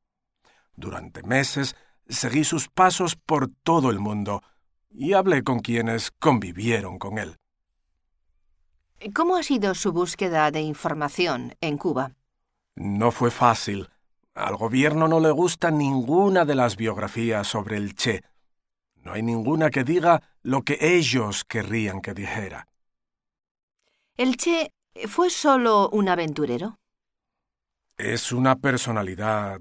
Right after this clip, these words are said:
Speaker 1: compleja, literariamente fascinante. Algunas de sus ideas se han quedado un poco atrás. Él fue producto de su tiempo,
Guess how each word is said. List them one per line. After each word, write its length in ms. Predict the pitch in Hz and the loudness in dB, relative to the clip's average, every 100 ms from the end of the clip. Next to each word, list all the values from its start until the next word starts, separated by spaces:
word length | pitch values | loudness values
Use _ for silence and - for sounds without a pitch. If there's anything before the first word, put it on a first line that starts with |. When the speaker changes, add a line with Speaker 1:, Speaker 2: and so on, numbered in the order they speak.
| 90 | -12
Speaker 1:
compleja, 800 | - 110 104 127 131 - 123 107 | -6 -6 -2 0 2 2 0 0
literariamente 1120 | 101 120 139 143 139 175 170 135 143 131 127 | -2 -2 -2 0 0 0 0 0 0 0 0
fascinante. 1000 | 117 - 107 - 107 117 101 87 - - _ _ _ _ _ _ _ | -4 -6 -6 -6 -2 -2 -2 -6 -16 -20 _ _ _ _ _ _ _
Algunas 460 | - 131 190 196 170 | -2 0 0 -2 -4
de 100 | 147 | -6
sus 260 | 135 135 139 | -6 -4 -4
ideas 400 | 147 156 151 - _ _ _ - - | 0 0 0 -4 _ _ _ -18 -10
se 180 | - 170 | -6 -4
han 100 | 180 | -2
quedado 400 | 135 120 107 98 | -2 -2 -2 -4
un 160 | 92 82 | -8 -8
poco 260 | 104 - | -8 -6
atrás. 440 | - - 104 - - _ _ _ _ _ _ _ - | -6 -4 -4 -6 -16 _ _ _ _ _ _ _ 2
Él 340 | 131 123 127 | 2 2 -2
fue 320 | - 117 127 | -6 -4 -2
producto 880 | 127 127 113 107 170 - _ 180 156 | -4 -4 -2 0 -2 -2 _ 0 2
de 140 | 139 | 2
su 180 | 123 131 | -2 -4
tiempo, 580 | 131 170 143 98 92 | 0 0 0 -2 -8